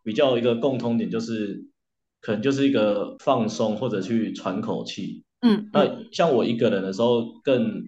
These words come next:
Speaker 1: 感受更强烈，就是我好像想要去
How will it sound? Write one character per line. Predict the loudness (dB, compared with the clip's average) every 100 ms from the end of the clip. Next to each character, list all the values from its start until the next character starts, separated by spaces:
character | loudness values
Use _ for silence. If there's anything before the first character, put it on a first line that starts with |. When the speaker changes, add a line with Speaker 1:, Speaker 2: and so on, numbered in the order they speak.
| -8
Speaker 1:
感 | -8 -4
受 | -4 -2
更 | -2
强 | -2 -6 -6
烈， | -6
就 | -6
是 | -6
我 | -2 -2
好 |
像 | -2 -4
想 | -4 -6
要 | -6
去 | -4 -6 -6